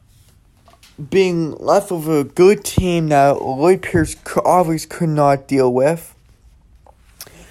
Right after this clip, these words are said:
and take him to the playoffs, win in the first round, now go into the second round, and I can't remember who they have to face,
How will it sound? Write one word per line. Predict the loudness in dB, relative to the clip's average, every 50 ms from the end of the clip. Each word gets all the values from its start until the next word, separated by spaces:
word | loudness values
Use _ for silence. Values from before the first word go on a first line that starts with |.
| -16 -10 -6
and | -6 -6 -2
take | 0 0 0 0
him | 0 -4
to | -4 -2 -2
the | -2
playoffs, | -2 -2 0 0 2 2 2 0 -2 -10 _ _ _ -20 _ _ _ _ _ -6
win | 0 2 4 4 4
in | 2 2 0
the | -2 -2
first | -4 -2 2 2 2 2 0 -4 -10
round, | -8 -2 0 2 4 4 4 2 2 0 -2 -2 -4 _ _ _ -8
now | -2 0 2 2
go | 2 2 2 4 4 4 4
into | 2 -2 -2 -4
the | -4
second | -4 -4 -4 -2 -2 -2 -2 -2 -4
round, | -4 -2 -2 -2 0 0 -2 -4 -6
and | -6 -6 -4
I | -4 -4
can't | -4 -8 -8 -4 -2 0 0 0 2
remember | 0 0 0 -2
who | -2 -2
they | -2
have | -2 -2 -4
to | -8 -16
face, | -16 -16 -8 -2 0 2 2 2 -2 -4 -10